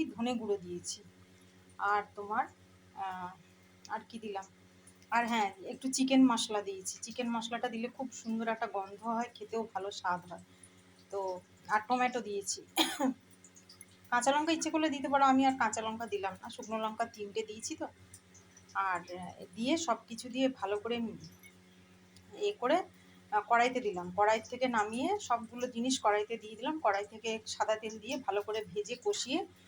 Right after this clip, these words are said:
ঠান্ডা করে তারপর ভালো করে হাত দিয়ে চটকে নিলাম। ভালো করে চটকে এই দেখো সয়াবিনটা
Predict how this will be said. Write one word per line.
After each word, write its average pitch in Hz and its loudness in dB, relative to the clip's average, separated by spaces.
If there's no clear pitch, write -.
ঠান্ডা 220 2
করে 240 0
তারপর 208 2
ভালো 214 2
করে 240 -2
হাত 202 0
দিয়ে 254 -6
চটকে 254 0
নিলাম। 180 -10
ভালো 208 -2
করে 233 0
চটকে 226 0
এই 415 -10
দেখো 392 -2
সয়াবিনটা 254 4